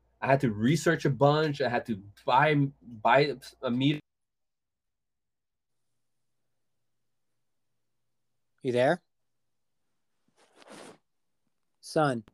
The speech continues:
Speaker 1: Yeah.
Speaker 2: Oh, you had to buy a meter and what?
Speaker 1: I had to buy a meter, and then I had to, like, figure out how to shield my room. And, um, then I realized, like, yo, we're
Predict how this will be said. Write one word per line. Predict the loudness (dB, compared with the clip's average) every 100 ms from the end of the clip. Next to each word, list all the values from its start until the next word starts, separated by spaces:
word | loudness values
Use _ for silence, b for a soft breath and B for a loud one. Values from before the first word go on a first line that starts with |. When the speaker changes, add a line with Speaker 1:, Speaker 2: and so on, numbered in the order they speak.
| _
Speaker 1:
Yeah. | 4 4 2 _ _ _ _ _ _ 0
Speaker 2:
Oh, | 2 2 -2 -18 _ _ _
you | 0 2
had | 4
to |
buy | 4 4
a |
meter | 4 -2 -2
and | -4
what? | -4 -6 -8 _ _
Speaker 1:
I | 0
had | 0 0
to |
buy | 4 8 8 6
a | 2 2
meter, | 2 2 4 4 2
and | 2
then | 0
I | 0
had | 0 -2
to, | -2
like, | -4
figure | -2 0 2
out |
how | 2
to | 0
shield | -2 -4 -2 0
my | 2
room. | 2 2 2 2 -2
And, | -2 -2 -2
um, | -2 -2 -6 -14 _ _ _ _ _ _ 0
then | 4
I | 4
realized, | 4 4 4 2 0
like, | -2 -6
yo, | -4 2 4 4 2 0 -2
we're | -2 -2 -2